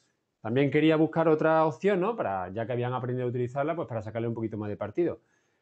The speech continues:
En otra cosa que a ellos les llamase la atención. Y, pues, un día igual, empecé, ya, "Oye, a ver, habíamos enseñado lo de la mascarilla, tal.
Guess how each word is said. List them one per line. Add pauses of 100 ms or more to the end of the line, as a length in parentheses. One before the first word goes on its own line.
(160)
En
otra
cosa
que
a
ellos
les
llamase
la
atención.
Y,
pues,
un
día
igual,
empecé,
ya,
"Oye,
a
ver,
habíamos
enseñado
lo
de
la
mascarilla,
tal.